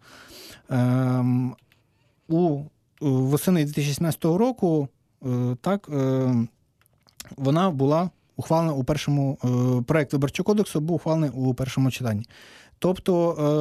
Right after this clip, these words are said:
ем, все-таки можна сказати, що, е, деякі от,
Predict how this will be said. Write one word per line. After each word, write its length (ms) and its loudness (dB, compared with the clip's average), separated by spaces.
ем, 800 -2
все-таки 680 0
можна 200 2
сказати, 320 -2
що, 1000 -2
е, 340 -20
деякі 360 0
от, 220 -4